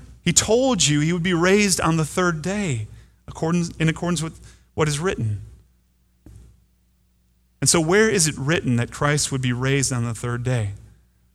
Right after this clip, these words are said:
We're helped by what Jesus said in John five thirty-nine. "You search the scriptures because you think that in them you have eternal life, and it is they that bear witness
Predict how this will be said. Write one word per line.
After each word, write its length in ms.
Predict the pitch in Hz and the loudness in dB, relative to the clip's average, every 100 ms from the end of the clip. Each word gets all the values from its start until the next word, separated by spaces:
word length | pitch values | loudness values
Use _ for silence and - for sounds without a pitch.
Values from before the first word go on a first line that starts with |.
| _ _ _ _ _ _ _ _ _ _ _ _ _ - - - | _ _ _ _ _ _ _ _ _ _ _ _ _ -20 -14 2
We're 140 | 143 | 4
helped 420 | 135 190 175 - | 6 4 2 -2
by 100 | 139 | 2
what 160 | 135 139 | 2 2
Jesus 320 | 139 143 147 | 2 2 2
said 200 | - 131 | 0 2
in 100 | 123 | 0
John 400 | 113 131 131 127 - | 2 2 2 2 -2
five 400 | - 156 123 117 | -2 0 2 0
thirty-nine. 680 | - 123 123 120 120 107 110 - - _ _ _ _ | -4 -4 -2 0 2 0 -2 -8 -20 _ _ _ _
"You 100 | 151 | 0
search 440 | 143 - 190 196 - | 4 4 4 2 0
the 80 | 147 | 0
scriptures 600 | - 175 175 - 127 131 | 0 0 0 0 0 -2
because 380 | 135 139 131 | 0 2 2
you 100 | 139 | 0
think 400 | 131 - 208 214 | -2 0 0 0
that 140 | 139 131 | 0 2
in 180 | 196 160 | 4 4
them 200 | 127 127 | 4 2
you 180 | 139 | 0
have 240 | 143 147 135 | 2 2 0
eternal 360 | 131 139 131 | 0 0 0
life, 440 | 131 143 123 107 - - - _ | 0 0 0 -2 -10 -16 -20 _
and 140 | - 143 | 0 2
it 60 | |
is 340 | 143 135 127 127 | 4 4 2 2
they 260 | 160 175 170 | 2 4 2
that 200 | 151 127 | -2 0
bear 160 | 139 | 0
witness 680 | 120 143 143 135 135 - | 2 -2 0 0 2 -2